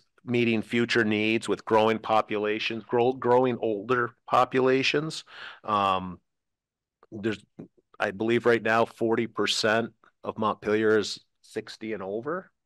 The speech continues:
if I'm not mistaken. Um, you know, future space with the idea of possibly expansion, um, and challenges for in-house programs. So if every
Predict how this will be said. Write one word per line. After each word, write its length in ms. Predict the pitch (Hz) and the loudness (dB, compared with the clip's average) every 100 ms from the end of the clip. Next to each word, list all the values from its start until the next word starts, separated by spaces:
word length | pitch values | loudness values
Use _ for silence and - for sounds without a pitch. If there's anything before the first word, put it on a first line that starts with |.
| _ | _
if 180 | - 104 | -14 -2
I'm 160 | 110 107 | -2 0
not 180 | 107 107 | -2 -2
mistaken. 600 | - - 110 - 139 - - - - - | -6 -4 -4 -4 -10 -10 -16 -14 -16 -12
Um, 480 | - 104 98 92 90 _ _ _ - _ | -2 0 2 -2 -8 _ _ _ -20 _
you 120 | 110 | -2
know, 160 | 98 95 | -2 -4
future 420 | - 131 131 127 | 0 0 2 2
space 500 | - - 104 123 - | 2 2 2 0 -2
with 120 | 107 | -2
the 140 | 101 | 0
idea 400 | 101 104 107 113 | 0 0 0 0
of 160 | 104 - | -2 -4
possibly 520 | - 98 - 98 104 | -2 -2 -4 -8 -6
expansion, 880 | 98 - - 95 95 98 - 113 123 _ _ - - _ | -6 -8 -6 -4 -2 -2 -2 -2 -4 _ _ -20 -20 _
um, 460 | 95 95 92 92 92 | -4 -2 -2 -2 -6
and 160 | 110 110 | -6 -2
challenges 760 | 113 113 120 117 104 98 - - _ | 0 2 2 2 0 -2 -6 -12 _
for 140 | 110 | -2
in-house 500 | 117 107 98 95 95 | 0 -2 -2 -2 -4
programs. 600 | - 98 101 87 82 87 | -8 -6 -6 -8 -12 -8
So 220 | - 92 | -4 -2
if 120 | 92 107 | 0 0
every 260 | 110 113 | 0 -2